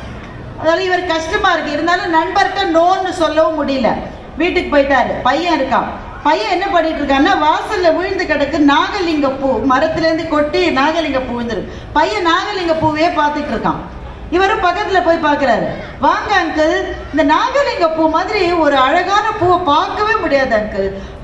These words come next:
மரத்துல இருக்கும்போது இருக்கிற அழகை விட கீழே விழுந்தப்போ அழகா இருக்கிற ஒரே பூ நாகலிங்க பூ தான். அது பாருங்களேன்,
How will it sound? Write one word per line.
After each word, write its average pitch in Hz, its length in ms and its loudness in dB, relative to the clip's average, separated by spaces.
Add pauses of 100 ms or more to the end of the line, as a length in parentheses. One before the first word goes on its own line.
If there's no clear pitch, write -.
மரத்துல 466 580 0
இருக்கும்போது 381 500 0
இருக்கிற 330 280 0
அழகை 320 360 2
விட 320 200 0
கீழே 466 460 0 (100)
விழுந்தப்போ 349 360 0
அழகா 339 460 2
இருக்கிற 302 300 0
ஒரே 285 260 2 (220)
பூ 403 100 -2
நாகலிங்க 311 640 0
பூ 208 100 -4
தான். 196 180 0 (220)
அது 214 160 -2
பாருங்களேன், 285 720 2